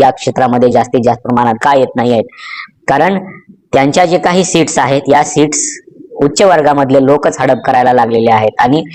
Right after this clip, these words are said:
जवळपास पंच्याण्णव हजार चारशे एकोणऐंशी या जातीच्या प्रमाणपत्राचे जे विद्यार्थी मेडिकलला आणि अभियांत्रिकीला प्रवेश घेतलेले आहेत त्यातल्या या विद्यार्थ्यांची ही पडताळणी केल्यानंतर असा निदर्शनास आलंय की जवळपास तीन हजार तीनशे सात विद्यार्थ्यांनी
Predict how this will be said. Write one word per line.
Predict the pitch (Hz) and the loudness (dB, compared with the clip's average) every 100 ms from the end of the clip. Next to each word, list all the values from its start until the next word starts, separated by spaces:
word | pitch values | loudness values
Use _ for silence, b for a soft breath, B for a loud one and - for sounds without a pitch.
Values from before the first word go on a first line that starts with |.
| B B - | B B -2
जवळपास | 135 170 180 170 175 - B B B - | 2 2 2 0 -2 -6 B B B -4
पंच्याण्णव | 151 151 143 180 | -2 0 0 0
हजार | 160 151 156 - | 0 2 0 0
चारशे | 165 175 165 | -2 0 -2
एकोणऐंशी | - 139 - 175 170 160 180 180 - - - | 0 0 0 0 0 2 0 0 -6 -20 -2
या | 147 160 165 - 131 | 2 2 2 -2 -2
जातीच्या | 135 139 180 170 | 0 2 0 0
प्रमाणपत्राचे | 156 151 147 139 131 127 127 113 | 0 0 0 0 0 0 0 2
जे | 143 | 2
विद्यार्थी | 135 123 151 147 160 165 | 2 2 0 2 0 2
मेडिकलला | 135 143 - 143 151 | 0 0 2 2 2
आणि | 143 135 | 2 0
अभियांत्रिकीला | 127 139 135 135 131 139 - | 2 0 0 -2 0 0 2
प्रवेश | 131 131 117 | 2 2 2
घेतलेले | 131 123 117 | 0 2 2
आहेत | 117 135 B B B B _ | 2 2 B B B B _
त्यातल्या | 143 143 165 170 B B B 139 | -4 0 2 2 B B B 0
या | 165 | 2
विद्यार्थ्यांची | 143 123 156 175 170 175 | 2 0 0 0 2 2
ही | 180 | 2
पडताळणी | 147 147 143 143 | 0 0 0 0
केल्यानंतर | 139 139 135 131 | 0 2 2 2
असा | 127 127 127 | 0 0 0
निदर्शनास | 131 127 127 117 | 2 2 0 -2
आलंय | 120 127 147 | 0 0 0
की | 143 | 0
जवळपास | 120 151 147 139 | 2 2 2 -2
तीन | - 143 | 0 0
हजार | 131 139 131 | 2 0 0
तीनशे | 143 139 147 | 0 2 2
सात | 135 135 160 147 | 0 0 0 0
विद्यार्थ्यांनी | 127 127 123 123 127 | 0 0 0 0 0